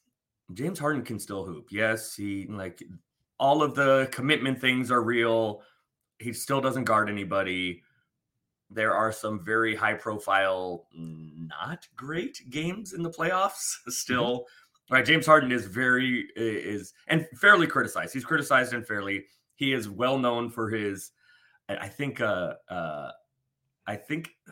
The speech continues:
Speaker 1: who tracked, oh, I, I think it's, uh, Zach Lowe, like, has tracked this. But he has, like, a very weird, it's a weird thing in, in closeout games where it's like he's always, like, three for eleven from the <laughs> field. It's, like, the strangest thing,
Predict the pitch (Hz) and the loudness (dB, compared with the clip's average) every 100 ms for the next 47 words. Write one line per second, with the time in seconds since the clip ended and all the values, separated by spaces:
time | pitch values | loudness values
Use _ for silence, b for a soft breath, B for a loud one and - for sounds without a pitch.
0 | - 170 165 - 104 101 135 123 117 113 | -10 -10 -8 -8 -6 -2 2 4 2 -2
1 | 110 175 175 170 151 123 113 120 127 110 | -8 -6 -6 -4 0 2 2 4 2 2
2 | 107 104 85 87 - _ 80 80 - _ | -2 -2 -4 -8 -12 _ -10 -10 -14 _
3 | _ 92 - - 95 92 78 76 - b | _ -10 -8 0 2 2 -4 -14 -16 b
4 | b _ _ _ - 113 - 120 170 180 | b _ _ _ -6 -2 -2 4 4 6
5 | 165 143 117 110 147 143 104 110 127 135 | 4 2 0 2 4 4 0 -2 2 2
6 | 120 117 117 101 92 117 139 - 131 120 | 0 -2 -4 -6 -4 -2 -2 -2 -4 -4
7 | 101 107 98 90 - _ - 113 101 - | -4 -6 -8 -10 -16 _ -8 -6 -6 -6
8 | 139 139 120 90 92 87 87 - _ _ | -4 0 0 0 -6 -8 -10 -16 _ _
9 | _ _ _ - 131 117 135 135 135 104 | _ _ _ -2 0 2 0 -2 -4 -2
10 | 131 139 123 113 - 127 123 120 101 104 | 0 0 -2 -4 -6 -6 -2 0 2 0
11 | 139 117 127 110 - 120 113 156 131 - | 0 -2 -4 -4 -2 -2 -2 -6 -6 -8
12 | 120 - 120 127 - 131 143 147 139 - | -8 -6 -6 -6 -4 -2 0 0 -4 -2
13 | 131 110 | 0 0